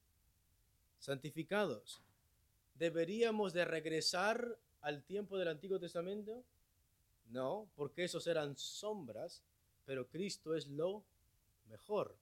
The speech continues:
Esto era bueno, pero Cristo es superior.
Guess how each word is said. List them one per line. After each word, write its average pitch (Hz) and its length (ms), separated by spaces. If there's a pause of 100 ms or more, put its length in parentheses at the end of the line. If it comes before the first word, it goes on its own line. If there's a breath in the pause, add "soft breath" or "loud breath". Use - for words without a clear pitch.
(400)
Esto 156 420
era 147 200
bueno, 190 520 (640)
pero 131 240
Cristo 175 460
es 175 100
superior. 170 640